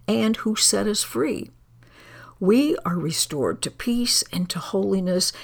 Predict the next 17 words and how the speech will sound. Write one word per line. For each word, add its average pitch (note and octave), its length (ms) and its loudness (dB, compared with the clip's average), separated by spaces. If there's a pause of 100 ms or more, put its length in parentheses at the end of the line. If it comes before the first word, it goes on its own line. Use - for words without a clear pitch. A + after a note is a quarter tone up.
(120)
and E3+ 160 2
there's E3+ 200 2
no F3+ 260 6
room C4+ 340 4
in D#3+ 140 0
us F3 200 2
for - 200 -4
fear A#3+ 560 0
today, - 580 -8 (420)
for D#3+ 200 0
we F3+ 300 4
have A#3+ 260 -4
welcomed G#3+ 500 2
love D3+ 540 -2 (320)
into A3+ 680 0 (220)
our D#3 220 -10
hearts. - 680 -6